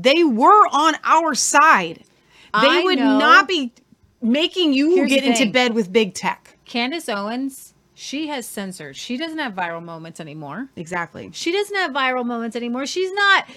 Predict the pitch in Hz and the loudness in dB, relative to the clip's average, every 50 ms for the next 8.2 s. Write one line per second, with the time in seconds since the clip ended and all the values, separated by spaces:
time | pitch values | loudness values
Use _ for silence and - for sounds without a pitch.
0 | - - - - 359 381 381 370 392 392 381 370 294 - - 262 285 302 294 277 | -20 -14 -6 -2 0 0 0 0 2 2 2 2 2 0 -2 0 0 0 0 0
1 | 262 233 - - 294 285 277 277 269 254 - - 233 233 226 226 247 254 226 - | -6 -8 -8 -4 -2 -2 0 0 -2 -4 -4 -4 -2 -2 0 0 0 -2 -4 -6
2 | - - 214 - - 233 233 247 247 247 - 226 208 190 - 143 185 185 180 180 | -10 -12 -10 -6 -6 -4 -4 -4 -4 -4 -6 -8 -8 -8 -8 -10 -10 -10 -10 -10
3 | 170 151 139 127 104 - _ - 185 175 170 165 160 - - _ - 233 226 - | -10 -12 -10 -12 -12 -14 _ -16 -14 -12 -12 -12 -14 -16 -18 _ -8 -8 -4 -2
4 | 285 269 247 220 214 247 247 262 294 - 349 320 262 302 320 339 330 - 254 226 | -2 -2 -2 0 2 4 4 6 6 4 4 4 4 4 4 4 2 2 2 2
5 | 214 233 240 294 330 330 349 370 339 311 294 285 247 220 208 226 254 254 285 302 | 2 2 0 -2 0 2 2 4 4 4 4 4 2 2 2 2 2 2 2 2
6 | 359 370 269 254 370 370 - 392 330 349 330 - 381 427 523 539 - - 294 - | 0 0 0 0 0 2 2 2 2 2 2 4 4 4 4 4 2 0 2 2
7 | 302 285 - 254 277 269 254 247 233 240 269 311 349 - - 381 381 381 392 403 | 2 0 -2 -2 -4 -2 0 0 0 0 0 -2 -6 -8 -8 -8 -6 -6 -6 -6
8 | 427 440 453 | -8 -8 -10